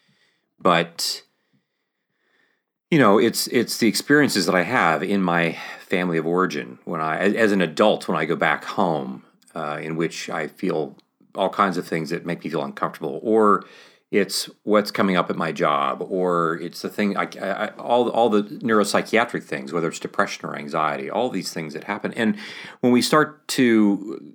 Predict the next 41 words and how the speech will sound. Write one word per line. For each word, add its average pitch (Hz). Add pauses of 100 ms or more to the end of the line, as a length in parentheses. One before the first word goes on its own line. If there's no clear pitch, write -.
(160)
kind 110
of -
put, - (1000)
you 113
know, 95
connect 120
the -
dots 101
between 92
experiences 113
of 82
trauma 101
and 92
these, 92 (200)
and, 92
and 87
these 82
symptoms 104
that -
I'm 71
having, 85 (500)
there 139
is 139
a 156
certain 147
urgency 175
that -
comes 107
over 117
us. - (480)
Like, 107
I, 120
I 107
really, 110
I -
feel -
the 104
urgent 117
need 101
to 98
res-, 87